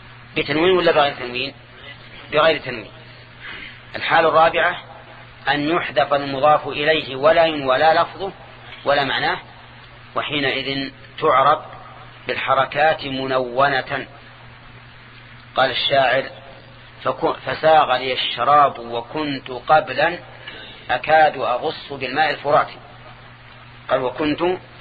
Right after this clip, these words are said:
قبلا". وأكثر ما ترد هذه الكلمات، أكثر ما ترد مبنية على الضم،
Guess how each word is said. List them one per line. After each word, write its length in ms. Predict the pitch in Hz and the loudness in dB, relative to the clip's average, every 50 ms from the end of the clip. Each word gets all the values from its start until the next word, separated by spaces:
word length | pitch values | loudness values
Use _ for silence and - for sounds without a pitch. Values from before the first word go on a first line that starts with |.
| - - - - - - - - - - | -20 -20 -20 -20 -20 -20 -20 -20 -6 -2
قبلا". 380 | - 139 139 131 123 123 117 - - - - - - - - - - - - - - - - - - - - - - - - - - - - - - - - - - - | 0 0 0 0 -2 -4 -4 -6 -12 -18 -20 -20 -20 -20 -20 -20 -20 -20 -20 -20 -20 -20 -20 -20 -20 -20 -20 -20 -20 -20 -20 -20 -20 -20 -20 -20 -18 -18 -18 -20 -2 2
وأكثر 420 | 220 220 160 180 - - 180 170 165 165 160 151 - - | 4 4 4 4 2 0 0 2 2 2 2 0 -2 -4
ما 120 | 151 147 | -4 -4
ترد 300 | 139 147 151 147 143 139 - - - - - - - - - - - - - - - - - - | 0 0 0 0 0 -4 -8 -14 -20 -20 -20 -20 -20 -20 -20 -20 -20 -20 -20 -20 -20 -16 -8 -6
هذه 160 | 123 127 127 | -6 -6 -6
الكلمات، 480 | 123 - 139 123 120 131 143 147 151 151 - - - - | -6 -6 -6 -6 -2 0 2 2 2 0 -2 -8 -2 0
أكثر 280 | 156 160 - - 147 147 | 0 0 0 -2 -4 -2
ما 160 | 143 143 143 | 0 0 -2
ترد 300 | - 147 156 165 156 - - - - - - - - - - - - - - - - - - - - - - - - - - - | 0 0 -2 -2 -2 -4 -8 -18 -20 -20 -20 -20 -20 -20 -20 -20 -20 -20 -20 -20 -20 -20 -20 -20 -20 -20 -20 -20 -20 -20 -8 -4
مبنية 440 | 135 143 139 147 160 170 165 143 - | -4 -2 0 0 0 0 0 0 0
على 240 | 135 120 123 131 123 | -2 0 2 2 0
الضم، 280 | 120 - 135 143 131 | 2 2 0 0 0